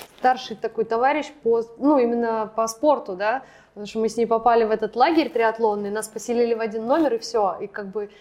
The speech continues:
я дальше за ней с открытым ртом вот, э, слушала все, что она говорила, потому что она была и марафонщицей, и она делала полный.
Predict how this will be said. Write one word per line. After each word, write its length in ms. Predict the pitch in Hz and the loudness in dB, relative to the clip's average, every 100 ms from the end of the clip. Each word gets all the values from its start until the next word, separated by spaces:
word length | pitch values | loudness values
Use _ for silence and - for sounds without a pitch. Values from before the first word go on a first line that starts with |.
| - 202 | -16 2
я 240 | 240 262 | 4 4
дальше 720 | 226 240 - 240 214 208 202 | 4 2 2 0 0 0 -4
за 100 | 196 | -4
ней 200 | 214 226 | -2 -2
с 80 | 220 | -4
открытым 400 | 202 - 214 214 | -10 -10 -10 -10
ртом 380 | 196 196 220 214 | -12 -2 0 0
вот, 160 | 196 190 | -6 -12
э, 300 | 190 185 185 | -6 -4 -4
слушала 420 | - 240 - 196 | 0 0 0 -4
все, 160 | 180 196 | -6 -16
что 160 | - | -12
она 140 | 190 196 | -10 -8
говорила, 320 | 190 214 311 | -2 2 2
потому 80 | 285 | 0
что 100 | - | -4
она 160 | 208 202 | -6 -6
была 220 | 190 185 185 | -6 -6 -6
и 20 | |
марафонщицей, 920 | 190 196 196 302 320 - 240 - 226 - - - - | -4 -4 0 0 0 -4 -6 0 0 0 -14 -18 -6
и 240 | 214 214 | 0 4
она 400 | 208 202 196 190 | 4 2 0 -2
делала 420 | 185 202 190 185 180 - | -2 0 0 0 -4 2
полный. 400 | 233 311 285 | 4 4 2